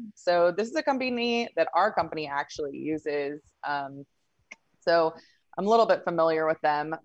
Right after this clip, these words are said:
but also I love this chart because of the overall technical pattern. So if you can see, you know, on the weekly chart, you have a really nice pattern of higher highs, higher lows.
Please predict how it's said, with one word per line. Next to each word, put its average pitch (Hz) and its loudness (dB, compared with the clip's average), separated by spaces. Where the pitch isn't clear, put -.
but 202 6
also 175 4
I 160 0
love 165 0
this 175 -6
chart 165 -2
because 156 -4
of 143 -4
the 151 -10
overall 127 -6
technical 139 -16
pattern. - -16
So 160 -2
if 165 -8
you 170 -10
can 175 -10
see, 226 -4
you 214 -4
know, 180 -2
on 165 -4
the 160 -6
weekly 180 -8
chart, 165 -2
you 147 -4
have 139 -6
a 147 -8
really 160 -6
nice 156 -8
pattern 143 -4
of 135 -12
higher 131 -10
highs, 160 -2
higher 131 -6
lows. 208 0